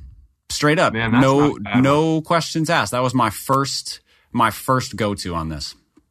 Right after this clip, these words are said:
Speaker 2: That's not a bad one at all. Maybe we can kinda go back and forth
Speaker 1: Yeah.
Speaker 2: here on this. Um,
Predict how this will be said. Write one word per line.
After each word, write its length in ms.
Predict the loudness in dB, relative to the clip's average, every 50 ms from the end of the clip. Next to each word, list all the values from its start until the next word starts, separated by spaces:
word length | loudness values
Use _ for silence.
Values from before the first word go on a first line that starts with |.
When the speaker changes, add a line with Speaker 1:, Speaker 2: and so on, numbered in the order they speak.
| _ _ _ _ _ _ _ _ _
Speaker 2:
That's 280 | -4 -2 -2 -2 -4 -2
not 160 | -2 -2 -2
a 40 | -2
bad 300 | -2 -2 -2 -2 -2 -2
one 140 | -4 -6 -6
at 80 | -4 -2
all. 280 | -2 0 0 0 0 0
Maybe 240 | 2 2 2 2
we 120 | 2 0 0
can 180 | 0 -2 -4 -2
kinda 200 | -2 -2 -2 -2
go 120 | -2 -2
back 300 | -2 -2 -2 -2 -2 -2 -4
and 120 | -8 -8
forth 260 | -6 -4 -2 -2 -2
Speaker 1:
Yeah. 140 | 0 -2 -2
Speaker 2:
here 300 | -2 -2 -4 -6 -6 -10 -12 -8
on 300 | -4 -2 0 0 -2 -4 -6 -10 -16
this. 260 | -14 -12 -12 -12 -14 -16 -20 -20 -20 -20 -20 _ _ 0
Um, 580 | 4 4 6 6 6 4 4 2 0 -2 -6